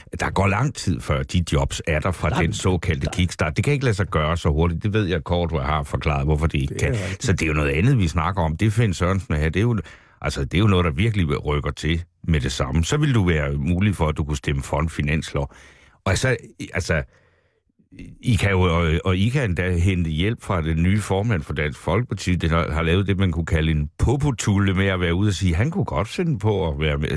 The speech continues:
Speaker 1: at se positivt på at forlænge dagpengeperioden, ikke? I, så, så nemt bliver det vel heller ikke at komme igennem det, så I, I skal jo virkelig komme op med noget, ikke?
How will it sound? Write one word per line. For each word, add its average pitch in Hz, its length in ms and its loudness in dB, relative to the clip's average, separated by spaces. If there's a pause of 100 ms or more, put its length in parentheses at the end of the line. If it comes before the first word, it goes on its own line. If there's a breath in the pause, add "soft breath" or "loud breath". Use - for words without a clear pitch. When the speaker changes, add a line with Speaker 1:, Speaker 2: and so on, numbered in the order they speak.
(140)
Speaker 1:
at 85 180 2
se 95 140 0
positivt 90 480 -2
på - 120 0
at 82 80 2
forlænge 82 380 -2
dagpengeperioden, 71 960 -2
ikke? 110 140 0 (600 soft breath)
I, 85 280 2
så, - 280 -2
så - 160 -2
nemt 135 260 4
bliver 120 180 4
det 98 100 2
vel 78 120 0
heller 131 180 2
ikke 82 120 0
at 76 60 -2
komme 80 240 2
igennem 101 260 0
det, 95 100 -8
så 85 80 0
I, 78 160 0
I 80 160 -4
skal - 200 -2
jo 67 60 0
virkelig 123 360 0
komme 69 300 -2
op - 180 -2
med 185 140 4
noget, 73 400 0
ikke? 139 120 -4